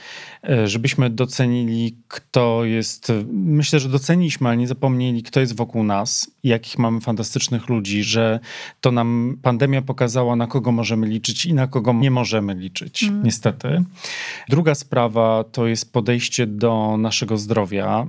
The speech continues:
Speaker 1: i w tej chwili, kiedy ktoś mówi, „Życzę ci zdrowia”, to wcześniej było takie, „O Jezu,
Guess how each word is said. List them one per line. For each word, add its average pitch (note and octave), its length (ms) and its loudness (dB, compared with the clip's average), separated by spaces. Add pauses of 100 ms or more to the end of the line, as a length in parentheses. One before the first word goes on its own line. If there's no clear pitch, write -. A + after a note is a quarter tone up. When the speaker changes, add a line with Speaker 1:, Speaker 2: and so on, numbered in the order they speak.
Speaker 1:
i D3+ 140 -4
w - 140 -10
tej B2+ 140 4
chwili, A#2+ 720 0
kiedy A#2 200 0
ktoś - 260 -2
mówi, A#2 360 0 (300)
„Życzę B2+ 280 2
ci B2+ 200 -4
zdrowia”, G#2+ 840 0
to - 100 -10
wcześniej C#3 300 2
było A#2+ 200 -2
takie, A#2 280 0
„O B2 80 4
Jezu, B2 320 0